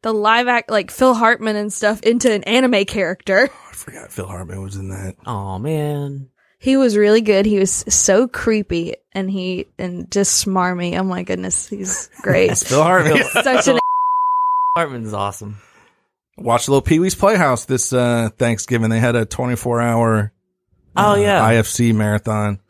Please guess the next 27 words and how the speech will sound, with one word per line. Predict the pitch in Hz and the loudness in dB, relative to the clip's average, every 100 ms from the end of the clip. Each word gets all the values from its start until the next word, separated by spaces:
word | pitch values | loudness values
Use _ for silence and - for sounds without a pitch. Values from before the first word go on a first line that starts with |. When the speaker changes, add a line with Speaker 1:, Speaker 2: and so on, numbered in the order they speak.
| _ - | _ -6
Speaker 3:
Good | 131 | 0
old | 120 - | 0 0
Phil | 143 139 | -2 0
Hartman | 156 156 151 | -2 -2 -8
was | 156 | -6
in | 165 185 | -4 -2
that, | 190 120 | -2 0
too, | 110 | 0
Speaker 2:
Yeah. | 131 | 2
Speaker 3:
wasn't | 147 139 117 | 2 0 -4
he? | 107 135 | -6 -6
Yeah. | 139 120 _ _ _ _ _ _ | -6 -8 _ _ _ _ _ _
Speaker 2:
So | 151 | 2
in | 160 | 2
Avengers | 156 185 165 - | 2 2 0 2
four, | 156 120 117 | 2 4 4
or | 123 139 | 4 4
in | 135 | 4
The | |
Last | 135 151 151 | 2 2 0
Avengers, | 123 110 98 98 110 - _ _ _ _ _ _ _ _ _ _ _ | 0 -2 0 -2 -6 -10 _ _ _ _ _ _ _ _ _ _ _
there's | 127 120 | -2 2
a | |
line | 117 117 127 131 123 | 2 4 4 4 4
where | 120 | 4
they | 113 | 2
say, | 107 127 110 101 101 104 | 0 0 0 0 -2 -6